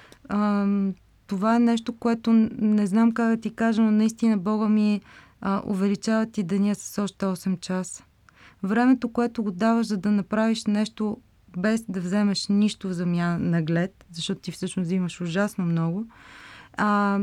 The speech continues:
това е един трик, който удължава деня. И затова каквото и да правя, колкото и да се претоварвам или да казвам "да", когато не трябва, ако имам възможност да помогна на някой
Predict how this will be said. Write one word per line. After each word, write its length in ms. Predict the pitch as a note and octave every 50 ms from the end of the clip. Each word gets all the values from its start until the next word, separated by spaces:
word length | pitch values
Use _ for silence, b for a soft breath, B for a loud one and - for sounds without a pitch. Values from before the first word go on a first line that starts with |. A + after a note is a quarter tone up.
| F#3
това 200 | - - A#3 A#3
е 40 | A#3
един 300 | G#3+ A3 A3+ A3+ A3+ A3+
трик, 380 | - A3+ A3+ A#3 A#3 - - - -
който 640 | A3 A3 A3 A3 - G#3+ G#3 G#3 G#3 G3+ G3+ G#3 G3+
удължава 640 | G3+ G#3 G3 E3+ G3+ F#3+ F3 F3 G3+ G3 G3 F#3+ F#3+
деня. 420 | E3 D#3+ F#3 F3+ F3+ F3+ F3+ F3+ - - _ B B B B B B B -
И 60 | G#3+
затова 720 | G3 G3 F#3+ - - - A3 A3 A3 A3 G#3+ G#3+ G#3 G3+ -
каквото 440 | A3 A3 - - A3 A3+ A3+ - A#3+
и 40 |
да 140 | A3 A#3 A3+
правя, 340 | - A3 G#3 G#3 G#3 G#3 G#3 - -
колкото 380 | G#3+ G#3 G3 - - - B3
и 40 | B3
да 120 | A3+ A#3
се 460 | A3+ - - A3 G#3+ G#3+ G#3+ G#3 G#3 G3+ B B B B B B B B B _ - - -
претоварвам 720 | - G#3 G#3 - - G3+ F3 E3+ G#3 G#3+ A3+ A#3+ A#3 A#3 A3+
или 180 | G#3 F3+ G3
да 120 | D#3+ F#3 F3+
казвам 500 | - G3+ G#3+ A3 G3 G#3 G3 F#3 E3 D#3
"да", 200 | G3+ G3+ G#3 G3+
когато 400 | - G3 F3+ G3 G#3 G3+ - G3
не 80 | F#3
трябва, 500 | F3+ - G3+ G#3 G#3+ G#3+ F#3+ A3 A3+ A3+ A3+ B B B B B B B B _ _ _ _ _ _ _
ако 300 | - - - - - A3
имам 220 | A#3 A#3+ B3 A#3+ G#3
възможност 540 | G#3+ G#3+ G3 G#3+ A3 A3 G3+ A3 A3+ G3+
да 80 | F3+ G3
помогна 560 | - - G3 G3 G3 G3 G3+ G#3 G#3+ G#3+ G#3
на 140 | G3+ F#3+ F#3+
някой 600 | F#3 F3+ F3+ F3 F3 E3+ - - A3 A#3 C4